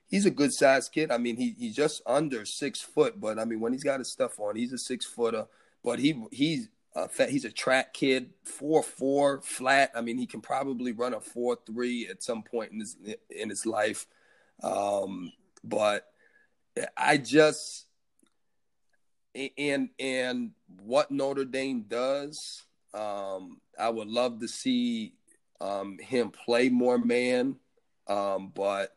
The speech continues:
uh, I'm not, uh, uh,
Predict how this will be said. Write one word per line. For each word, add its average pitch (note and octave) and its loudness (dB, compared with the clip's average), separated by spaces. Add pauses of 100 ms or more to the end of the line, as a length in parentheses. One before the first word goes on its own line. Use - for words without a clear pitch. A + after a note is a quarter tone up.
(640)
uh, F2+ -8 (800)
I'm B2 10
not, C3 4 (240)
uh, F#2+ -8 (120)
uh, F2 -10